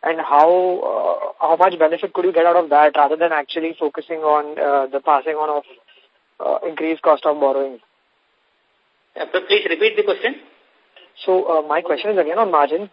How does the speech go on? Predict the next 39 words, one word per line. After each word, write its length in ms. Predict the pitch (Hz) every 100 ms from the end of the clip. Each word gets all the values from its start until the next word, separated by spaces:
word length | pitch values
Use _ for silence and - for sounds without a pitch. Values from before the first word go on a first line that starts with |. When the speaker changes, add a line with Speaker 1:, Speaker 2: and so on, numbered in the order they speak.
| 165
Speaker 1:
but 200 | 175 170
I'm 200 | 156 175
trying 160 | 185
to 80 | 202
understand 480 | 175 180 - 208 202
how 200 | 165 165
much 380 | 180 196 - - - -
of 120 | 160 - -
benefit 400 | 147 156 - 196
you 80 | 180
could 200 | 180 151
get, 220 | 143 196 - _ _ _ _ _ _ _
uh, 300 | 156 156 165
due 300 | 156 143 165
to 60 | 185
the 100 | 202
competitive, 680 | 170 151 147 156 175 175 170
uh, 540 | - 165 151 147 156 160 _ -
landscape 540 | 156 151 156 - 175 -
easing 300 | 170 156 180
out 220 | 143 127 - - -
in 140 | 156
terms 220 | 151 156 151
of, 140 | 156
you 80 | 160
know, 180 | 165 175
P 140 | 170
S 180 | 160 156 170
Us 160 | 165
going 180 | 156 160
a 40 | 160
little 180 | 151
easy 320 | 160 147 151 151
in 80 |
your 240 | 151 151 143
geographies 640 | 143 143 139 - 143 143
and 140 | 147 147
a 20 |
little, 220 | 143 147